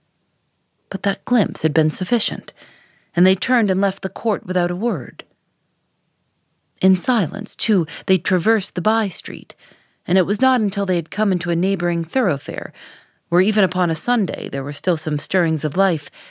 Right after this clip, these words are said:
that Mister Utterson at last turned and looked at his companion. They were both pale, and there was an answering horror in their eyes.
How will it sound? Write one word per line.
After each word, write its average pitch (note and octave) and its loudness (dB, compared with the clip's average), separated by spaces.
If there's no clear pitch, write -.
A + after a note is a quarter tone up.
that F3+ 0
Mister G3 0
Utterson F#3+ 0
at - -6
last E3 -2
turned F#3 0
and F3+ 2
looked - -4
at E3 0
his F3 -2
companion. F#3 -2
They D#3+ 4
were D3+ 2
both D3 0
pale, D3 0
and E3+ 6
there E3 6
was D#3 2
an - -6
answering F3+ 0
horror D#3 -2
in D#3 0
their D#3+ 2
eyes. - -4